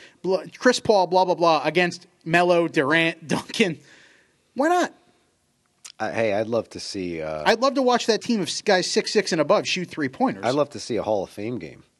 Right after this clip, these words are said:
Speaker 2: with guys who could still play.
Speaker 1: That'd be great.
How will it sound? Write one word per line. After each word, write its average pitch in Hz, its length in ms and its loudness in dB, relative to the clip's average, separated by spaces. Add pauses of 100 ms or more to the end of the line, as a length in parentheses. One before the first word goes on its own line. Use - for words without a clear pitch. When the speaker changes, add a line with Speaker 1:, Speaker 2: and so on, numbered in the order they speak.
(1300)
Speaker 2:
with 98 200 -8
guys 92 260 0
who - 60 -12
could 90 160 -10
still 90 200 -8
play. - 420 -12 (500)
Speaker 1:
That'd 110 180 -6
be 226 80 -10
great. 107 300 -8